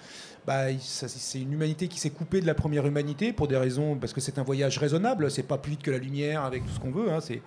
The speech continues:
ils ont mis du temps, ils ont galéré, croisé, multiplié en arrivant, ils ont reproduit ce qui, ce qu'ils savaient de l'humanité quand ils sont partis, et puis ils pensaient revenir sur Terre avec une humanité ultra technique, et ils reviennent, euh, ils sont là avec la charrette à bras et, et les bœufs qui tirent les charrues.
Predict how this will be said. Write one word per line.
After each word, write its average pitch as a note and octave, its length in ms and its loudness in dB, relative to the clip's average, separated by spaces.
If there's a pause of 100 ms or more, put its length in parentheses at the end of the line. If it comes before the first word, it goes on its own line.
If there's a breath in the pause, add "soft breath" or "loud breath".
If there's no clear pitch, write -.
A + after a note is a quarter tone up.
(360 loud breath)
ils B2+ 120 0
ont - 20 4
mis D3 120 4
du C3+ 160 -2
temps, D#3 340 4
ils C#3 140 0
ont C#3 60 2
galéré, C#3+ 580 2
croisé, D3+ 400 0
multiplié C#3+ 500 -4
en C#3 140 0
arrivant, C3+ 400 0
ils D#3 120 0
ont C#3 40 0
reproduit E3 520 2
ce E3+ 120 -6
qui, C#3 280 -6 (360 loud breath)
ce - 100 -14
qu'ils - 140 -10
savaient D#3+ 260 2
de D3+ 60 0
l'humanité D3 420 0
quand C#3 220 -4
ils C3+ 40 -10
sont C#3 140 -4
partis, F3+ 480 -2 (640 loud breath)
et B2+ 80 -6
puis C3+ 160 -6
ils C#3 60 -4
pensaient D#3 300 2
revenir D#3 300 4
sur - 200 -4
Terre E3+ 140 0
avec D#3 160 0
une C#3 80 0
humanité C#3+ 580 2
ultra E3+ 260 0
technique, F3 580 0 (320 loud breath)
et C#3 100 2
ils C#3+ 80 8
reviennent, D#3 420 6
euh, B2+ 340 2 (400)
ils A2 60 -10
sont C3+ 160 -2
là C3 80 4
avec D3+ 180 4
la C3+ 80 0
charrette B2 320 0
à B2+ 80 0
bras D3 320 2
et, A#2 300 -2 (340 loud breath)
et A#2+ 60 -6
les A#2+ 120 -2
bœufs C#3+ 200 2
qui E3 160 -8
tirent D3+ 160 -2
les C3 80 -2
charrues. E3+ 440 2